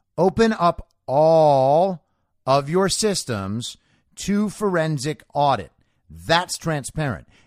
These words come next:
If you want voters to respect you, if you want voters to be happy to use your product, open it up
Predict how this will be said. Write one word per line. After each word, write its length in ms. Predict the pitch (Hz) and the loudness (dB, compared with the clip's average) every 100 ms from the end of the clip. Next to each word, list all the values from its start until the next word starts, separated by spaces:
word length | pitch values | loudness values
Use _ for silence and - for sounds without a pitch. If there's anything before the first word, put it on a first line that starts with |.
| - | -14
If 160 | 120 | -12
you 280 | 101 117 214 | -8 -2 0
want 320 | 233 262 247 | 0 -2 -2
voters 400 | 165 196 190 180 | -2 0 0 0
to 140 | - 127 | -2 -8
respect 580 | 110 - - 196 - 120 | -6 -6 -4 -4 -4 -6
you, 260 | 123 135 - - | -4 -4 -8 -14
if 220 | 107 - | -12 -8
you 200 | 110 185 | -2 0
want 280 | 220 233 202 | 2 0 0
voters 400 | 139 170 160 147 | 2 2 2 -2
to 120 | - | -6
be 160 | 113 120 | -6 -4
happy 400 | 120 175 170 175 | -2 -2 -2 -6
to 160 | 123 120 | -6 -8
use 400 | 104 160 208 170 | -4 -2 -2 0
your 200 | 214 220 | 0 0
product, 680 | - 226 185 110 107 - - _ _ _ _ | 0 2 2 0 -6 -10 -20 _ _ _ _
open 300 | 98 123 220 | -6 -4 -2
it 120 | 240 | 0
up 300 | 165 156 - | 2 2 0